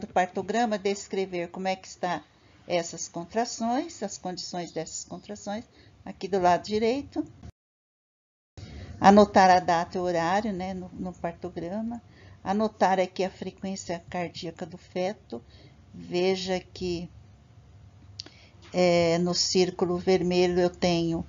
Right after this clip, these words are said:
de cento e trinta, era, tava cento e cinquenta, caiu pra cento e trinta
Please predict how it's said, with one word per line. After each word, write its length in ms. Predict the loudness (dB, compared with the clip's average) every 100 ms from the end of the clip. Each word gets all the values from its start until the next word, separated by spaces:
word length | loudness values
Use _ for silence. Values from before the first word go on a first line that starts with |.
| -12 -20 -14
de 140 | -8 -6
cento 480 | 0 2 2 -2
e 60 | -8
trinta, 560 | -6 -2 0 -2 0 0
era, 420 | 2 4 4 2 2
tava 320 | 2 4 0
cento 240 | -4 -6 -4
e 40 |
cinquenta, 400 | -4 0 0 0
caiu 200 | 0 0
pra 160 | -2 -6
cento 320 | -6 -8 -8
e 60 |
trinta 480 | -10 -6 -6 -4 -6